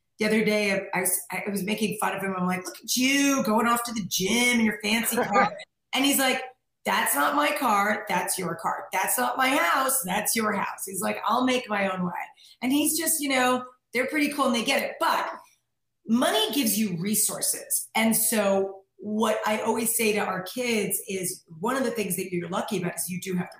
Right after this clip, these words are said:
Speaker 1: resources. So if you
Speaker 2: Mm-hmm.
Speaker 1: need therapy, if you need help in some area, we do have the resources to get that to you. But the most important thing is communication and love and staying together, right? So
Speaker 2: Yeah.
Speaker 1: that is something that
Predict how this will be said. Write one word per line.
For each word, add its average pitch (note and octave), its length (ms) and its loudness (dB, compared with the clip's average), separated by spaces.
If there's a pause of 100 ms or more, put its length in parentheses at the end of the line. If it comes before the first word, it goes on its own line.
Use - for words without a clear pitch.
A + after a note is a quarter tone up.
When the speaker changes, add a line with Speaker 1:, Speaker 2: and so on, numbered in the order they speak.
Speaker 1:
resources. - 520 -4
So F3 320 0 (260)
if F3+ 160 -6
you G3+ 140 0
Speaker 2:
Mm-hmm. G3 100 2
Speaker 1:
need G3 320 0 (460)
therapy, F#3+ 600 2
if F3 140 -2
you G3+ 220 0
need G3+ 360 0
help F#3+ 360 -2
in F#3 180 -6
some F3+ 500 0
area, G3+ 380 2
we F#3+ 120 -6
do G3+ 180 -2
have G3 180 0
the E3+ 60 -10
resources F3 800 -2 (240)
to F3 60 -6
get G3+ 140 2
that G3+ 160 0
to G3 120 -2
you. F3+ 40 -2
But G3 140 -4
the G#3 60 -2
most A3+ 220 2
important G#3+ 440 -2
thing F3 100 -6
is E3 140 -4
communication G#3+ 880 2 (340)
and G3+ 240 2
love F3 420 2 (360)
and F3+ 320 0
staying G3+ 420 2
together, - 420 -2 (100)
right? F#3 300 0 (240)
So G#3+ 240 2
Speaker 2:
Yeah. E3+ 220 4
Speaker 1:
that A#3+ 240 2 (160)
is C4+ 200 0
something G3 440 0
that F#3+ 160 0